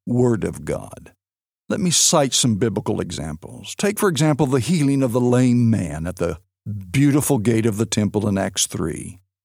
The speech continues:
Peter and John didn't go to the temple to perform a miracle. It was the hour of prayer. Undoubtedly, they had gone to the temple at the same hour before this day, which means they would have passed this lame man before. But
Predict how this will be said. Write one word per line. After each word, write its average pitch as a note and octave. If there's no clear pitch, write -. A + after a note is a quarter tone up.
Peter G3+
and D#3
John G#2
didn't F2+
go G2
to G#2+
the G#2+
temple A2+
to G2
perform G#2+
a G2
miracle. A2
It -
was G2+
the A#2
hour A2
of A3
prayer. -
Undoubtedly, F3
they D#3
had A#2+
gone C3
to C#3
the C3
temple B2+
at C3+
the C#3+
same B2
hour B2
before B2
this G#2+
day, G#2+
which D3+
means C3
they A#2+
would C#3
have G#2
passed G#2
this G#2
lame F#2+
man G#2
before. G#2
But C3